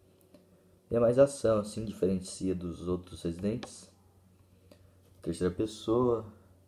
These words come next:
Nesse jogo aqui que ficou conhecido a cena do zumbi andando de moto, que é muito doido. Mas é um bom jogo, sim. Melhor pra vocês, lógico.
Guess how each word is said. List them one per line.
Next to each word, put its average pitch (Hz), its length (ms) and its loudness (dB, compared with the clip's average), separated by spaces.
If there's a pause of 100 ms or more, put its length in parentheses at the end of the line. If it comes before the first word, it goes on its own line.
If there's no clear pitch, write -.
(580)
Nesse 90 240 -2
jogo 95 160 2
aqui 98 160 -2
que - 100 -8
ficou - 160 -4
conhecido 87 360 -2
a - 20 -6
cena 87 240 2
do 71 300 -4 (1300)
zumbi 90 300 0
andando 87 240 2
de 101 100 -4
moto, 107 320 4
que - 80 -8
é - 20 -2
muito 82 200 -4
doido. 110 360 2 (1120)
Mas 107 140 2
é - 20 4
um 107 60 2
bom 98 160 2
jogo, 80 240 0
sim. 76 180 -10 (1400)
Melhor 90 260 4
pra - 80 -10
vocês, 98 240 -2
lógico. - 320 2